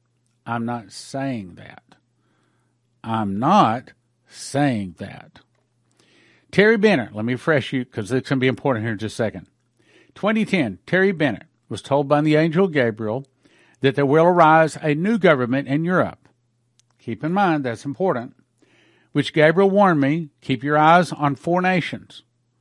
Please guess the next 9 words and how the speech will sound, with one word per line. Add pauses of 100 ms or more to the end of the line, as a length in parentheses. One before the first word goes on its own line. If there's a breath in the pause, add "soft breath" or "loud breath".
(280)
This
is
really
important. (1000)
Try
to
memorize
this,
okay?